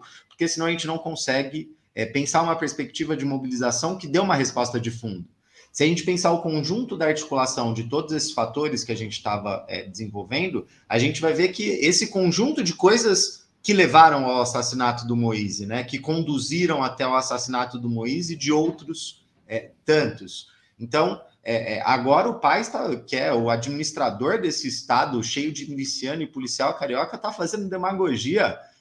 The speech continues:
é, entregando a administração dos quiosques pra família, é, do Moise, como se isso, é, reparasse e resolvesse, né, é diretamente uma ação do Estado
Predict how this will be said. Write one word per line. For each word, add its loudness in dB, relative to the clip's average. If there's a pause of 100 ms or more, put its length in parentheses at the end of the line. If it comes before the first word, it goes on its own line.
(120)
é, -8
entregando 0
a 0
administração -6
dos -12
quiosques -2
pra -4
família, -2
é, 0
do -6
Moise, -4
como -6
se -6
isso, -2 (300)
é, -8
reparasse 2
e -2
resolvesse, -2
né, -2
é 0
diretamente -4
uma -6
ação -4
do -4
Estado -2